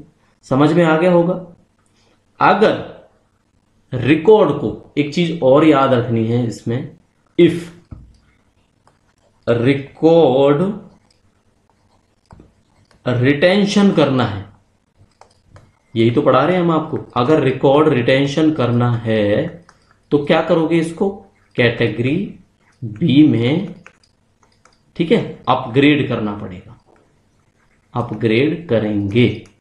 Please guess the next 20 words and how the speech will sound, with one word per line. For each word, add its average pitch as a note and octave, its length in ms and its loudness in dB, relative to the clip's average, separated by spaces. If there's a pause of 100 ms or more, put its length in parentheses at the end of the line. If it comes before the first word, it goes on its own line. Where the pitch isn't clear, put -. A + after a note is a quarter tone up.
(840)
तो A#2+ 60 -2
hopefully E3 400 2
हिंदी D#3+ 220 6
English F3 200 -2
दोनों D#3+ 240 4
में E3 100 0
तरीके D3+ 260 2
से D#3 100 -2
बात C#3 220 2
आपको D3 220 -2
समझ C3 260 0
में C3+ 120 4
आ A#2+ 100 2
रही C#3 120 2
होगी D3 220 2
कि D3 120 -2
इसका C#3+ 180 -2
मतलब G2+ 400 -4
क्या - 100 -16
है, - 80 -20